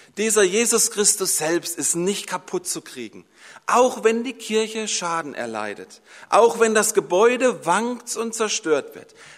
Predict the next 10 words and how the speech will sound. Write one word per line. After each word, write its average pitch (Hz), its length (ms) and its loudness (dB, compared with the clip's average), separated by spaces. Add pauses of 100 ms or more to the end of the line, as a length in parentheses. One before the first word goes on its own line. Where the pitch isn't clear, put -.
der - 200 -10
Auferstandene 127 1040 -4
steht - 680 -10 (300)
und 104 240 -16
er 160 300 -6
regiert 151 640 -6
bis 151 220 -2
in 123 220 -6
alle 117 240 -4
Ewigkeit. 107 560 -12